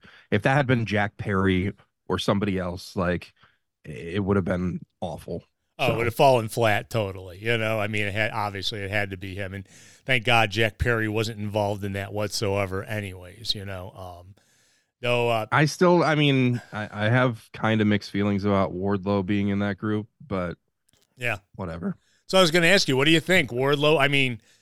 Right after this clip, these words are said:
Speaker 2: Wardlow's kinda been treading water there for a while, not really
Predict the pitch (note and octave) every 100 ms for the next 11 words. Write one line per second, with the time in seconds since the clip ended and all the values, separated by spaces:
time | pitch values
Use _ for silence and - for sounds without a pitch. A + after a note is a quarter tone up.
0 | _ _ _ _ _ _ C3+ E3 E3 E3
1 | D#3 E3 D3+ C#3+ C3+ - D#3 D3+ C#3+ C#3
2 | D#3+ F3 B2 A2+ G#2+ G#2+ G#2+ A#2+ A2+ A2
3 | B2+ D3+ B2+ A2+ A#2+ D3 C3+ C3+ C3+ A#2+